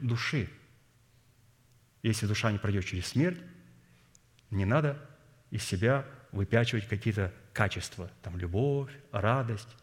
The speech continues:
долготерпение. В этом необходимо задействовать душу. То есть, как Сара родила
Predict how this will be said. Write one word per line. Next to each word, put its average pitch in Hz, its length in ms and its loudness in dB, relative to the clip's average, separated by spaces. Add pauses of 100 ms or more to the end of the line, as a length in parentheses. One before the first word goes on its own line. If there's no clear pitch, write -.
(180)
долготерпение. 104 760 0 (420)
В 104 80 0
этом 139 220 4
необходимо 107 420 2
задействовать 101 420 2
душу. 98 300 0 (1160)
То 101 60 0
есть, 92 100 -2
как 104 160 0
Сара 107 260 6
родила 95 420 0